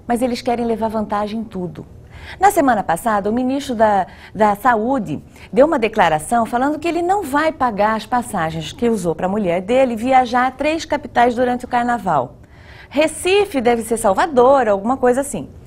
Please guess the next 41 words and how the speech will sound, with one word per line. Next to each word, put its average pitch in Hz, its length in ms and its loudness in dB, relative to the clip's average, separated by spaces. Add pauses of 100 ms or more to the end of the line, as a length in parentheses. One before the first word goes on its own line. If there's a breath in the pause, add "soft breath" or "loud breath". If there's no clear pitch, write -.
(440 loud breath)
Ele 311 180 2
não 311 140 0
vai 233 160 2
pagar 208 460 0 (300 loud breath)
porque, 302 600 2 (360)
diz 202 380 -2
ele, 226 420 0 (400 loud breath)
é, 262 400 0
e 359 140 0
a, 311 220 0
a 311 80 -4
fa-, 277 420 2
a 254 60 2
companhia 285 680 2
dela, 208 440 4
a - 20 0
falta 302 500 2
da 240 140 4
companhia 233 500 2
dela 185 320 2
ao 196 60 2
lado 220 320 0
dele 240 220 0
ia 277 100 -2
causar 269 320 0
constrangimento. 262 840 -4
Afinal, 269 460 -2 (280 loud breath)
eles 330 180 -2
são 381 160 -2
casados 269 460 2
há 262 60 0
vinte 262 240 -4
e - 20 -18
seis 196 400 -4
anos 233 340 -2 (260 loud breath)
e 285 80 -4
ele 302 140 -2
sabe 262 400 0
o 240 40 -2
ambiente 190 500 -6
de 165 320 -6